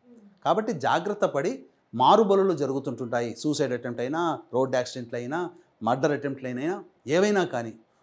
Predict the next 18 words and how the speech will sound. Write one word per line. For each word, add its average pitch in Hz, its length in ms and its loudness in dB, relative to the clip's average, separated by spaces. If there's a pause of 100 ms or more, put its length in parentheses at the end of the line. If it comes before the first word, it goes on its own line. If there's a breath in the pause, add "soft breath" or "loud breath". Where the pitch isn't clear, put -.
(100)
ఒక 127 120 -4
కుటుంబంలో 214 420 2
జరిగిందంటే 190 480 2
అవి 208 100 0
తాలూకు 190 400 4
జరుగుతూనే 180 440 0
ఉంటుంటాయి. 123 360 -6 (100)
కాబట్టి 180 400 -2
దీనికి 180 320 0
అడ్డుకట్ట 196 420 2
వేయాలంటే 180 560 2 (260 soft breath)
పితృదోష 202 440 0
నివారణ 156 280 0
కా-, 151 200 0
కార్యక్రమం 135 420 0
జరిపించుకోవాల్సిందే. 143 640 0
పితృదోషం 190 600 6
ఉంటే 214 420 4